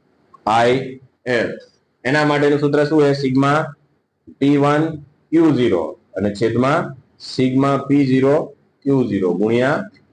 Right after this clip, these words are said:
સો. તો અહીંયા આ જે વસ્તુ લખી ને એ બાજુમાં લખી નાખવાનું. શું લખશું અહીંયા આપણે? પી વન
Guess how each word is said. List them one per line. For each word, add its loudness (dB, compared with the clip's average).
સો. 0
તો -2
અહીંયા 0
આ 2
જે 4
વસ્તુ 2
લખી 2
ને 2
એ 0
બાજુમાં 2
લખી 0
નાખવાનું. -4
શું 2
લખશું 0
અહીંયા 0
આપણે? -2
પી 0
વન 0